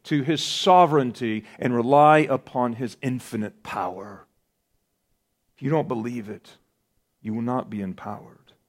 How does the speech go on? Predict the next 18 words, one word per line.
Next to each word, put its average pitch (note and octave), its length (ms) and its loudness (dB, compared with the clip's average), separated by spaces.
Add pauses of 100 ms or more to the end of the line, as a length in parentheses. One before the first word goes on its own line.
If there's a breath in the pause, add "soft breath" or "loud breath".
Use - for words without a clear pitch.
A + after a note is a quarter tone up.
(2250)
I E3+ 80 4
want B3 220 4
you C4+ 60 4
to C4 80 4
believe G3 560 6
today F#3 580 8
that D#3 180 4 (1000 loud breath)
it F#3 120 8
is E3 160 6
not G3+ 420 8
with F3+ 180 6
worldly G3+ 800 8
military G3+ 840 8
might F#3+ 420 8
or F3 160 6
munitions F3+ 800 4
or E3+ 200 6
warlording, F3+ 960 6